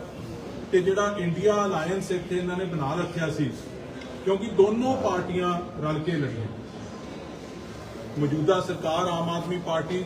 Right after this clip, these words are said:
ਤੇ ਕਾਂਗਰਸ ਪਾਰਟੀ ਇਸ ਹੱਦ ਤੱਕ ਹੋਈ ਵੀ ਸੀ ਕਿ ਜਿੱਥੇ ਦੋ-,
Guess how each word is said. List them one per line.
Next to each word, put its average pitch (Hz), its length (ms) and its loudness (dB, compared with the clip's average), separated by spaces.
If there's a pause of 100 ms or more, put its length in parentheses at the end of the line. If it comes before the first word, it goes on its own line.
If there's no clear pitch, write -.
(100)
ਤੇ 175 60 2
ਕਾਂਗਰਸ 151 440 2
ਪਾਰਟੀ 147 460 2 (920)
ਇਸ 208 320 12 (140)
ਹੱਦ 165 160 0
ਤੱਕ 202 540 4 (760)
ਹੋਈ 165 180 4
ਵੀ 170 180 2
ਸੀ 185 140 0
ਕਿ 202 160 -4
ਜਿੱਥੇ 196 500 10
ਦੋ-, 175 300 4